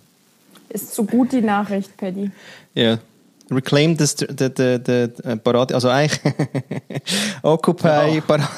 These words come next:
Speaker 2: <laughs> Paradeplatz, oder? Oder was hast du gesagt? Das,
Speaker 1: Wirklich?
Speaker 2: äh, Bellevue-Platz,
Speaker 1: Nee.
Speaker 2: Theaterplatz, wie heisst der?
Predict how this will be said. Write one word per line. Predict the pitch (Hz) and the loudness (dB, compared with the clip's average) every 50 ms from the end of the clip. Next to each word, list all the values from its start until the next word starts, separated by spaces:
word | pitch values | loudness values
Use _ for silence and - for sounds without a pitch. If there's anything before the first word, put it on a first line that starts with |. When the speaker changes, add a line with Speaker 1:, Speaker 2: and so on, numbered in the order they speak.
| 180 156 147 | 0 0 0
Speaker 2:
<laughs> | - - 151 - - | 0 -2 -4 0 0
Paradeplatz, | - 143 139 - - 165 196 233 - - - 254 202 160 - - | 0 0 2 2 2 2 2 0 -2 0 0 0 0 0 0 0
oder? | 185 175 302 262 - - - - - - - - _ _ _ - | 0 2 0 -2 -4 -12 -20 -20 -20 -20 -20 -20 _ _ _ -2
Oder | - 135 143 | 0 2 4
was | 170 - - | 2 2 2
hast | 196 180 | 0 0
du | - | 0
gesagt? | - 135 120 117 196 | 2 2 2 0 0
Das, | 175 110 | -2 -4
Speaker 1:
Wirklich? | 208 165 135 | -2 -2 0
Speaker 2:
äh, | 120 | 2
Bellevue-Platz, | 127 131 143 147 160 156 - - 120 113 110 - - - - | 2 2 2 2 0 0 0 2 0 0 0 -2 -6 -8 -8
Speaker 1:
Nee. | - 185 190 | -8 -6 -2
Speaker 2:
Theaterplatz, | 135 123 123 135 - - 139 - 120 110 110 - - | 0 2 0 0 -2 -4 -2 0 0 0 0 0 2
wie | 165 175 | 4 4
heisst | 135 113 113 - | 4 4 2 -2
der? | - | -6